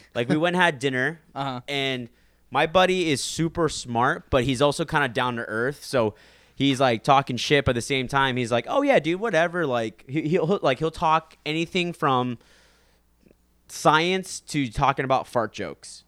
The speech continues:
Speaker 2: <laughs>
Speaker 1: But his, but his girl,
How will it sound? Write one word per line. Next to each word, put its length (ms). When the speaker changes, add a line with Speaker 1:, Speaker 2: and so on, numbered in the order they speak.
Speaker 2:
<laughs> 240
Speaker 1:
But 680
his, 340
but 200
his 140
girl, 540